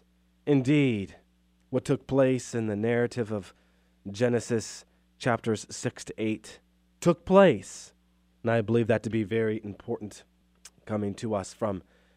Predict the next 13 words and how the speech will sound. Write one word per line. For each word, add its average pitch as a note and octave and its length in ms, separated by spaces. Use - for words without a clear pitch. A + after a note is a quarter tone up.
Saint A2 240
Augustine. G2 680
Now, F3 400
what F#3 220
about D3+ 480
these A#2 500
mountains? A#2+ 680
I A2 120
had G2+ 160
mentioned A2+ 520
that G#2 500
there A2 140
was G#2+ 200